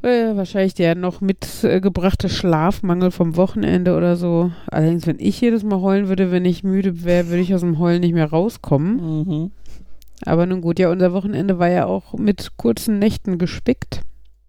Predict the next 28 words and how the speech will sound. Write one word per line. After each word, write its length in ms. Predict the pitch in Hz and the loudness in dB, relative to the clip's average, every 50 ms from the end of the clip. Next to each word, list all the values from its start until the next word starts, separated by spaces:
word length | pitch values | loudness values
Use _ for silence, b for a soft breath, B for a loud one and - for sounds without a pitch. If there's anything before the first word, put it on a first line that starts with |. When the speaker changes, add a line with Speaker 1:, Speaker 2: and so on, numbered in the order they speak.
| _ _ | _ _
Speaker 1:
da 280 | - - 185 180 180 180 | -2 0 2 2 2 0
der 500 | 170 165 180 180 175 170 170 170 170 175 - - | 0 0 0 2 2 2 2 2 0 -2 -2 -2
Kinokarren 760 | - 277 277 277 294 277 - - - 254 247 233 240 240 233 | 0 0 2 2 0 -4 -4 -2 0 0 0 2 0 0 0
den, 300 | 226 226 208 214 220 214 | 0 0 0 -2 -4 0
den 200 | 196 220 214 208 | 0 2 2 2
letzten, 560 | 208 220 - - - - 220 220 220 214 202 - - - - - - - | 2 0 0 -2 -4 -4 -2 0 0 -2 -2 -6 -12 -20 -20 -20 -6 -2
die 60 | 214 214 | -2 2
letzte 360 | 214 226 240 - - - 247 | 2 0 0 0 -4 -4 -4
Vorstellung 540 | - - 226 233 - - 233 208 226 220 214 | -2 -2 -2 -2 0 0 0 0 0 0 2
der 140 | 220 220 | 2 2
Saison 420 | 202 214 220 202 196 214 220 220 190 | 2 2 0 2 2 0 0 0 2
hatte 340 | 214 214 202 - - 214 208 | 0 0 0 2 0 0 0
und 120 | 208 196 | 0 2
Speaker 2:
Ja, 60 | 151 147 | 2 2
jetzt 160 | 139 - - | 2 2 0
Speaker 1:
wir 80 | - | -2
Speaker 2:
ist 60 | 147 135 | 0 0
jetzt 180 | 139 135 135 | 0 0 0
ist 260 | 147 147 - - - - - - | -4 -8 -10 -14 -20 -20 -8 -4
der 160 | 165 160 151 | 0 0 0
Sommer 320 | 143 - 202 214 226 233 185 | 0 -2 -2 -2 0 -2 0
schon 180 | - 143 139 | 0 0 0
wieder 160 | 135 131 135 131 | 2 2 0 0
vorbei, 640 | - - 139 135 135 131 131 151 180 185 175 151 | 2 0 0 0 0 0 0 2 2 2 0 -2
ne? 220 | 139 135 139 160 165 | -2 -4 -2 0 2
Speaker 1:
Ja, 80 | 151 147 | 2 2
Speaker 2:
Das 0 | 151 | 2
Speaker 1:
es 0 | 151 | 2